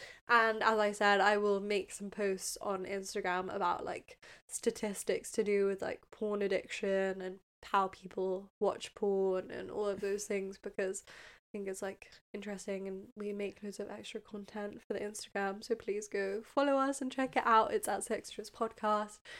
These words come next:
Go check out our website where we have all of our episodes, all of our episode notes, all of Maria's beautiful drawings that she does, and, like, loads of information. There's a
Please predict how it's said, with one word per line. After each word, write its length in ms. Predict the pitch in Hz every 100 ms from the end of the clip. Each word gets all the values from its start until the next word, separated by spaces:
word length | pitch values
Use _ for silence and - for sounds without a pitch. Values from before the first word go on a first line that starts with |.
| - -
Go 80 | 214
check 240 | 208 202 220
out 140 | 196
our 140 | 214
website 640 | 208 220 220 - 202 202 -
where 140 | 202
we 80 | 196
have 200 | 196 -
all 260 | - 226 220
of 140 | 208
our 160 | 196 190
episodes, 540 | 196 - - 190 185 -
all 140 | 214
of 100 | 202
our 140 | 180 196
episode 380 | - - 185
notes, 320 | 190 185 - -
all 100 | 202
of 120 | 190
Maria's 500 | 196 185 180 185 - _ _
beautiful 460 | 220 214 202 - 196
drawings 800 | 190 220 220 214 208 202 208 -
that 140 | -
she 120 | -
does, 280 | 202 190 190
and, 140 | - 180
like, 140 | 170 -
loads 160 | 202
of 80 | 196
information. 680 | 190 190 185 180 185 190 185
There's 120 | 185 208
a 340 | 190 185